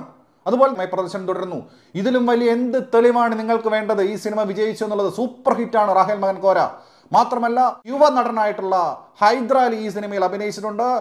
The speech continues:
ഹൈദരാലി ഗംഭീരമായ റോളാണ് ചെയ്തിരിക്കുന്നതാണ് കേട്ടുകേൾവി. എന്തായാലും റാഹേൽ മകൻ കോര വലിയ വിജയമായിരിക്കുകയാണ്. ടിക്കറ്റ് കിട്ടുന്നില്ല എങ്കിലും ശ്രമിച്ചു നോക്കുക, എല്ലാവരും കാണാൻ ശ്രമിക്കുക. റാഹേൽ മകൻ കോര. ലിറ്റിൽ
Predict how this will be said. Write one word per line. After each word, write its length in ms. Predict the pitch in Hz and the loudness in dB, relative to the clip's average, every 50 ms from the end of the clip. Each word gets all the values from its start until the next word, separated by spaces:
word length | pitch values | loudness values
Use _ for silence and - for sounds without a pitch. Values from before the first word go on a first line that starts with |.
| - - - _ - | -6 -10 -8 _ 2
ഹൈദരാലി 500 | 202 226 240 247 202 262 254 247 240 233 226 196 | 4 4 4 4 4 4 4 4 4 4 4 4
ഗംഭീരമായ 680 | 220 220 214 196 160 226 254 269 262 254 233 233 226 220 214 202 | 4 4 4 2 2 2 2 2 2 2 4 4 4 4 4 4
റോളാണ് 260 | 208 208 208 208 208 185 180 | 4 2 2 2 0 -2 -4
ചെയ്തിരിക്കുന്നതാണ് 520 | 208 196 202 196 190 196 196 190 190 185 - | -4 -2 -2 -4 -4 -2 -2 -2 -2 -2 -2
കേട്ടുകേൾവി. 560 | 190 185 185 202 185 196 208 202 190 214 226 240 233 240 - - - - 151 190 | -4 -2 -2 -2 0 0 2 2 4 4 4 2 0 -4 -10 -18 -8 -4 -2 0
എന്തായാലും 340 | 208 214 226 220 220 214 196 196 | 2 4 4 4 4 4 2 2
റാഹേൽ 260 | 202 208 214 233 226 214 214 | 2 2 2 0 -2 -2 -4
മകൻ 140 | 214 214 190 196 | -4 -4 -2 0
കോര 180 | 208 208 202 196 170 185 | 0 2 2 2 2 2
വലിയ 320 | 196 202 202 214 233 226 214 196 | 0 0 0 2 2 2 2 2
വിജയമായിരിക്കുകയാണ്. 920 | 175 160 202 202 196 190 185 190 185 180 175 175 185 180 170 175 175 170 156 - - - - _ _ _ - | 0 -2 -2 -2 0 0 0 0 0 0 -2 -2 -4 -4 -4 -4 -4 -6 -6 -8 -12 -20 -20 _ _ _ -4
ടിക്കറ്റ് 320 | 233 226 240 285 285 269 269 226 | -4 0 2 2 2 2 0 -2
കിട്ടുന്നില്ല 380 | 262 214 277 269 262 262 277 277 254 | -2 -2 -2 -2 0 2 4 4 4
എങ്കിലും 220 | 233 220 233 240 226 - | 2 0 -2 -2 -2 -2
ശ്രമിച്ചു 320 | 226 226 233 240 240 254 233 | -2 -2 -2 -2 -2 -2 -2
നോക്കുക, 300 | 220 214 202 - 214 208 202 190 185 165 - - - - - 185 | 0 0 0 2 4 6 6 6 4 2 0 -8 -10 -2 0 2
എല്ലാവരും 400 | 214 226 240 233 226 220 214 202 185 | 4 4 4 4 2 2 -2 -2 -2
കാണാൻ 220 | 196 202 208 214 190 - | 0 0 0 -2 -4 -4
ശ്രമിക്കുക. 340 | 202 202 190 170 170 185 185 175 175 180 | -6 -6 -6 -4 -2 0 2 2 2 2
റാഹേൽ 280 | 185 190 185 220 220 208 | 2 2 2 0 -2 -2
മകൻ 220 | 196 190 180 190 180 156 - - _ _ - | -2 -4 -4 -6 -8 -10 -12 -20 _ _ -4
കോര. 260 | 180 170 175 190 185 190 170 135 107 101 - _ _ - 180 | -2 0 0 0 0 0 0 0 -2 -4 -10 _ _ -4 -2
ലിറ്റിൽ 240 | 277 254 320 311 | 0 0 0 0